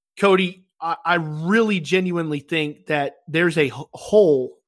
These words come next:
and, and, and maybe it's because I've been to the stadium and I think there, I, I know that you can hit at this ballpark, but I, I think that Oklahoma City and Cross Factor is gonna be a special player next year.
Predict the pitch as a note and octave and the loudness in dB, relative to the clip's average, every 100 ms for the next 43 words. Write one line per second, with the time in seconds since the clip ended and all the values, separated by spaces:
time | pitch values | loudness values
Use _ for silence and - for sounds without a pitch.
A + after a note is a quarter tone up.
0 | - E3 D3 D3 D#3 D#3 D3+ E3+ A3 A3+ | -6 -4 -4 -2 -4 -2 0 2 2 0
1 | - G3 F#3 D3+ D#3+ E3+ D3 - D#3 D#3 | -2 0 0 0 -2 -2 -4 -4 -2 -2
2 | C#3 C3 D#3 C#3 C#3 _ _ _ - D3+ | -4 -8 -8 -6 -8 _ _ _ -4 -4
3 | D3 D3 D3+ F3 F#3 D#3+ E3 E3+ D3+ F3 | -2 -2 2 4 4 4 -2 -6 -8 -6
4 | D3 C3 E3+ D3 C#3+ - D3+ D3 D3+ C3 | -6 -4 -4 -4 -8 -4 -2 -2 -4 -6
5 | B2+ _ D3 C#3+ D3 D3+ - C#3+ F3+ F3 | -8 _ -10 -6 -6 -6 -6 -6 -4 -6
6 | - D3+ C3+ - G3 G#3 E3 D#3 C#3+ - | -4 -6 -4 0 0 0 -2 -2 -2 -2
7 | D#3+ C#3+ B2 D#3+ C#3+ - D3+ C#3 - B2+ | -2 -4 -4 -2 -2 -4 -4 -4 -6 -8
8 | B2 D3 C3+ C3 - - E3 - C#3+ - | -6 -8 -6 -6 -6 -4 -4 -2 -6 -4
9 | C#3+ C#3+ C3+ B2+ - C3+ C3 | -2 0 -2 -6 -4 -2 -4